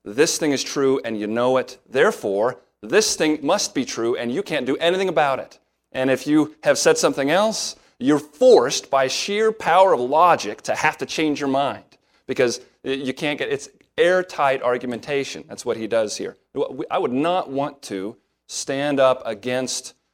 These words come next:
Paul, uh, in a debate or something like that,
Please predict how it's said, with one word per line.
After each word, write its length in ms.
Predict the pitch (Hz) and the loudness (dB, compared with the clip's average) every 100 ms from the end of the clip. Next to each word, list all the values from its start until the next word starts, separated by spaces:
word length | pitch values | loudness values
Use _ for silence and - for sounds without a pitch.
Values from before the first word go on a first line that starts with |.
| _ _ - | _ _ -8
Paul, 680 | - 175 123 101 113 - _ _ | 4 6 6 4 -2 -2 _ _
uh, 500 | - 120 120 120 117 - | -12 -6 -4 -2 -2 -4
in 240 | 127 131 | -6 -6
a 40 | 110 | -4
debate 460 | 107 110 123 127 | -2 2 2 2
or 60 | - | -2
something 340 | - 117 113 | -6 -8 -6
like 200 | 107 104 | -8 -8
that, 220 | 117 101 | -8 -8